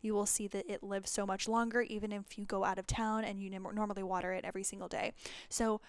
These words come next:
Analemma water has radically shifted and enhanced biological age rejuvenation, balancing of the brain waves. It's increased vitality,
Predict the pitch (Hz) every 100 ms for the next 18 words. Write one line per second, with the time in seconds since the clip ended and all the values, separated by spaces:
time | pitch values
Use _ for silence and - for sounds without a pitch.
0 | - - 226 302 240 202 208 196 190 202
1 | - - - 208 208 - 202 208 214 226
2 | 233 214 - 208 202 196 - 202 202 208
3 | 190 214 196 - - 196 190 185 185 -
4 | 170 - 233 233 240 220 226 214 208 208
5 | - 208 202 208 - - - 190 196 -
6 | 196 180 180 220 233 226 220 214 208 208
7 | 196 - - 202 - 214 196 - 208 196
8 | - 190 185 - 226 226 220 214